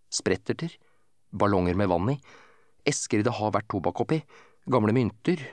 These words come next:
tynne kjettinger, nøkkelringer, ja, ting. Da liker jeg å snakke. Det jeg ikke liker, er snakking.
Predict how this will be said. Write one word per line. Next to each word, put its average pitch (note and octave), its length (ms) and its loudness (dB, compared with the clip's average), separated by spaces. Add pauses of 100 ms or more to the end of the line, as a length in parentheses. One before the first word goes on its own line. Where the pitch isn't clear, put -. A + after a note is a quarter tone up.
(220)
tynne G2+ 340 2
kjettinger, A#2+ 600 -2 (480)
nøkkelringer, A#2+ 880 0
ja, C3+ 160 4 (400)
ting. A2+ 280 2 (840)
Da A#2 240 2
liker A2 240 2
jeg E2+ 80 2
å - 60 -4
snakke. - 260 -4 (1300)
Det F#2+ 140 2
jeg C3 160 -2
ikke - 160 -6
liker, G#2 340 -2
er G2+ 200 -2
snakking. - 800 0